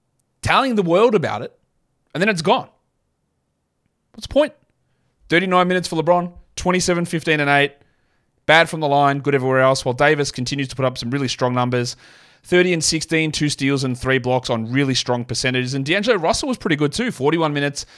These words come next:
seventeen, three and nine. Putting in pretty good back-end value. The guy who's not doing anything good with the back end, and that is Austin Reaves, because he was stinky. He was terrible. He had five points.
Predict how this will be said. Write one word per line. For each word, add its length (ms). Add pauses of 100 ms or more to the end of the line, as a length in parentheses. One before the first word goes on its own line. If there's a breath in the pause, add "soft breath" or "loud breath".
(140 soft breath)
seventeen, 540
three 240
and 80
nine. 280
Putting 200
in 180
pretty 260 (140)
good 260
back-end 440
value. 380 (400 soft breath)
The 100
guy 240
who's 260
not 400
doing 220
anything 280
good 180
with 140
the 80
back 240
end, 240
and 100
that 120
is 200 (100)
Austin 280
Reaves, 360
because 720
he 520
was 760 (300)
stinky. 640 (360)
He 160
was 180
terrible. 520 (1080)
He 100
had 140
five 340
points. 420